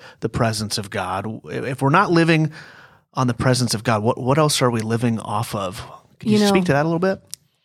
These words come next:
Speaker 2: You know, in part of my own story was my own soul's very severe implosion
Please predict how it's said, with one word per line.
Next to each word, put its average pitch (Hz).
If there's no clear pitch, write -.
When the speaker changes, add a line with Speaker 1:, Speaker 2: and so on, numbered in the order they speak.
Speaker 2:
You 202
know, 180
in 196
part 226
of 220
my 190
own 175
story 160
was 151
my 151
own 147
soul's 139
very 147
severe 147
implosion -